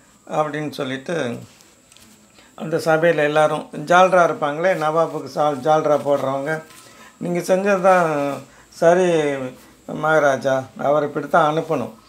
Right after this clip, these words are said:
அவர் வந்து என்னத்த க-, பண்ண போறாரு? அவர் போனது போகட்டும், அவர் போயிட்டு பாரசீக மொழி, அரேபிய மொழி கத்துக்கிட்டு வரட்டும், அப்புறமா பார்க்கலாம்" அப்படின்னு சொல்லிட்டார்.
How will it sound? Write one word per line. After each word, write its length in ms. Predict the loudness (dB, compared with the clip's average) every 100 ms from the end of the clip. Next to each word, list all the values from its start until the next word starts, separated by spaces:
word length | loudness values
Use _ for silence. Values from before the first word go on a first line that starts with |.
| _ -20 _ _
அவர் 240 | -4 0
வந்து 220 | 0 2 0
என்னத்த 420 | 0 -2 -2 0
க-, 500 | 0 2 0 -2 -4
பண்ண 220 | -2 0
போறாரு? 480 | 0 0 0 -2 -8 -12 -6
அவர் 280 | -4 -4
போனது 320 | 0 2 2 0
போகட்டும், 560 | 2 2 2 -8 -8 -18 -20 -20 _ _
அவர் 320 | -2 0 -2
போயிட்டு 680 | 2 2 4 4 6 4 0 -10 -20 -6
பாரசீக 580 | 4 4 4 0 -2 -2
மொழி, 260 | -2 -4 0
அரேபிய 460 | 2 2 0 -2
மொழி 240 | -4 -4 -4
கத்துக்கிட்டு 480 | -2 -2 -4 -2 2
வரட்டும், 680 | 2 2 -2 -2 -2 -6 -18 -20 -20 _ _ _
அப்புறமா 420 | -4 -2 -2 -2
பார்க்கலாம்" 460 | 0 -2 -2 -10 -14 _ -20 _ -10
அப்படின்னு 300 | -10 -8 -12 -10
சொல்லிட்டார். 400 | -12 -12 -14